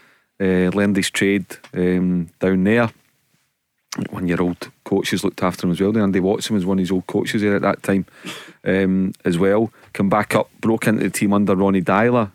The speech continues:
and, and John Collins, started to learn his trade.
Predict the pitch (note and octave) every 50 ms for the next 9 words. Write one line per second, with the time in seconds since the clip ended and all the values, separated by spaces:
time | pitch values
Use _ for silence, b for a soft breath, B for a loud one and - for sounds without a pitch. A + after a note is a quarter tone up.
0 | _ - - F2+ F#2 F2+ - - F#2 F2 E2+ - G2 G2 F#2+ F2+ - - G2+ G#2
1 | A2 A#2 A2 G2+ - - G#2+ G2 F#2 - - - - F#2+ F#2+ F#2+ F#2 F#2+ F#2+ F#2+
2 | F2+ E2+ - - - G#2 G#2 G#2 F#2+